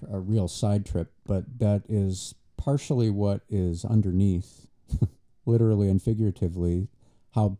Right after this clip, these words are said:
people from the outside come into these cultures and look at them and say, "Man, these people, they live with a, a very little," you know, and they think, "How can I help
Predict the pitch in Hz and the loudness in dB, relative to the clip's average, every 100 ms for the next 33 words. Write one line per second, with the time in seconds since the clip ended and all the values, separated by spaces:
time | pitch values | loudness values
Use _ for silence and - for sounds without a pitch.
0 | - 131 123 107 110 95 98 98 - 113 | 8 8 6 -2 0 0 0 -4 -2 -2
1 | 110 101 98 - _ _ _ - 117 165 | 0 0 -4 -12 _ _ _ 2 6 6
2 | 143 90 85 - 92 - 101 87 87 117 | 4 0 -2 -4 -4 -2 -4 0 0 0
3 | - 92 - 85 85 82 - 87 82 - | -2 -4 -2 -2 -2 -4 -4 -4 -4 -6
4 | _ _ _ - 120 104 107 - 110 - | _ _ _ -2 0 0 -2 -4 -6 -4
5 | 92 82 85 - _ _ _ 104 104 117 | -6 -6 -10 -16 _ _ _ -4 0 0
6 | 107 92 - 92 - - - 107 92 110 | -2 -4 -8 -10 -12 -10 -4 -2 -2 -4
7 | 110 - 95 _ _ _ _ - 98 92 | -6 -10 -16 _ _ _ _ -4 -2 0
8 | 95 98 92 95 - 107 - 95 82 - | 0 0 -2 -6 -4 -4 -2 -4 -4 -4
9 | 127 120 | -4 -6